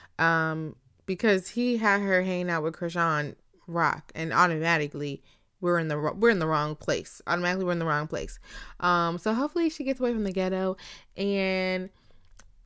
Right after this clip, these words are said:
honestly, D D G and Ruby just need to have each other, 'cause they, it seems like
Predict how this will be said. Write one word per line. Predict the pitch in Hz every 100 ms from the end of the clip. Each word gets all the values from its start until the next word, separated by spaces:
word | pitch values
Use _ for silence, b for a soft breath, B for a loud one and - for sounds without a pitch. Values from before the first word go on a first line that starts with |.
| -
honestly, | 277 349 302 320 294
D | 220 285
D | 294 262
G | 262
and | 233
Ruby | 220 202
just | 180 190
need | 180
to | 180
have | 160 156
each | 156
other, | 156 131
'cause | 156 175 170 -
they, | 170 175 202
it | 180 117 123 123 214
seems | 208 302 311 294 226
like | 190 190 190 175 107 - - -